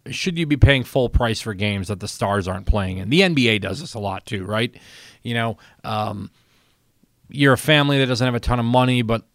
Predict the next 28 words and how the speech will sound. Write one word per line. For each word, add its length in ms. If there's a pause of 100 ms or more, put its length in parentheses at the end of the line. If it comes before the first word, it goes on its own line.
(140)
the 260
Lakers 440
are 80
gonna 140
come 240
to 60
town, 580 (420)
and 680
it's 200
their 120
second 380
night 180
of 80
a 60
back-to-back, 920 (100)
but, 280 (600)
uh, 440
you 180
know, 200
you're 320
in, 400 (120)
you're 420
in 260
Memphis, 600
and 240
you've 160
got 180
a 120